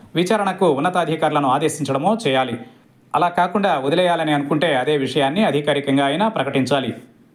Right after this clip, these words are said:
ఇకపై చేయవద్దని హితవు పలకాలి. అయితే ఈ రెండు పనులు చంద్రబాబు చేయడం లేదు.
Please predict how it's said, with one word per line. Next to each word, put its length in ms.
ఇకపై 380
చేయవద్దని 600
హితవు 340
పలకాలి. 480
అయితే 340
ఈ 140
రెండు 180
పనులు 420
చంద్రబాబు 440
చేయడం 260
లేదు. 280